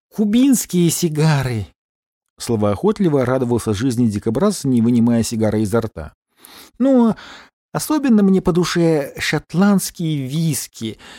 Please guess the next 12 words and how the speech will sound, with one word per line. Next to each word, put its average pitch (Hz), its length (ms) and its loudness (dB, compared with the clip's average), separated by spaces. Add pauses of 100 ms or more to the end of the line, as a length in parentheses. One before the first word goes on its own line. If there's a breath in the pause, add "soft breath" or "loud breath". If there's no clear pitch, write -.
(400 loud breath)
Раньше 208 680 2
у 196 180 2
меня 202 460 4
дня 208 680 2
не 160 200 4
было, 117 260 2
чтобы 131 320 -2
я 151 200 0
не 143 200 0
зашёл 175 400 0
в - 140 -8
какой-нибудь 202 920 0